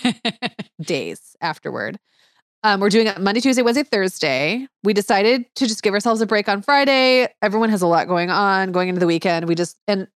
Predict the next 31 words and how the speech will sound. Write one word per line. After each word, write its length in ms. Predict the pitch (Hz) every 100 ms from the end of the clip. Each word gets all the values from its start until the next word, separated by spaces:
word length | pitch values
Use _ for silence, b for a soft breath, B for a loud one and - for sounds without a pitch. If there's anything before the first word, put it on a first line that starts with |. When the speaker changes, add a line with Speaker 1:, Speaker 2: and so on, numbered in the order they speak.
| _
Speaker 2:
I'm 180 | 202 196
still 180 | 220 175
walking 240 | 175 175
the 60 | 160
dog 200 | 147 156
every 160 | 160
day, 200 | 156 156
so 100 | 175
I 80 | 175
don't 240 | 202 190 190
really 580 | 180 180 170 160 156 - _
need 320 | 170 175 175 165
the 80 |
cardio 560 | 165 175 170 185 208 208
Speaker 1:
Mm-hmm. 100 | 208
Speaker 2:
to 60 | 202
happen, 500 | 202 196 196 185 185 _ 208
Speaker 1:
Mm-hmm. 240 | 196 180 190
Speaker 2:
uh, 120 | 175 196
during 200 | 190 180
that 160 | 175
workout. 340 | 170 170 233 - B B B _
So 260 | - 277 247
it 100 | 254
would 140 | 254
be 100 | 226
stuff 320 | 226 - 196 -
like 360 | 196 190 185 -
we've 180 | 208 175
got, 300 | 190 175 - -
um, 540 | 175 165 160 160